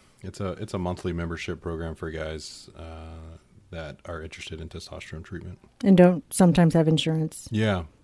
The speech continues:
Speaker 1: Yeah.
Speaker 2: But it's so inexpensive that some of your patients have insurance, but they
Speaker 1: Mm-hmm.
Speaker 2: prefer this program.
Speaker 1: Yeah, and great for guys that are, if you're out of the, um, local Austin metro area.
Speaker 2: Mm-hmm. But
Speaker 1: It's a
Speaker 2: in
Speaker 1: way
Speaker 2: Texas.
Speaker 1: Yeah, but in Texas, it's
Speaker 2: Right.
Speaker 1: a way for us to, um,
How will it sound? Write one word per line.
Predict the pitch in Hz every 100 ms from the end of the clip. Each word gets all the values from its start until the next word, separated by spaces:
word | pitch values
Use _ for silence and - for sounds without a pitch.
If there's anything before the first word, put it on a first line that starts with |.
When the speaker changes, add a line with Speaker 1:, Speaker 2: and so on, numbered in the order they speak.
| -
Speaker 1:
Yeah. | 190
Speaker 2:
But | 226 208 -
it's | 180
so | - 214
inexpensive | 208 180 - 214 208 185
that | 165 -
some | 190
of | 190
your | 165
patients | 185 165 170 151
have | 185 208
insurance, | 151 143 156 151 165 - - -
but | 123 120
they | 170
Speaker 1:
Mm-hmm. |
Speaker 2:
prefer | 156 165 196
this | 180 151
program. | - 180 156 143 - _
Speaker 1:
Yeah, | - 101 104
and | 95 101
great | 107 117
for | -
guys | 98 95 95 87
that | 87 82 -
are, | 85 82 80
if | -
you're | 90
out | 78 82
of | 80
the, | 78 80 78 78 -
um, | 82 80 78 80 - 90
local | 95 85 85
Austin | 76 78 - 80
metro | 82 - 85
area. | 82 82 82 - _ -
Speaker 2:
Mm-hmm. | 151 160 156 _
But | 180
Speaker 1:
It's | 190
a |
Speaker 2:
in | 208
Speaker 1:
way | -
Speaker 2:
Texas. | 180 - 156 -
Speaker 1:
Yeah, | 101 92
but | 85 85
in | 82
Texas, | 80 - 85 85 -
it's |
Speaker 2:
Right. | 180 156
Speaker 1:
a |
way | 82
for | 78 82
us | 78 -
to, | - 85 80 -
um, | 80 80 80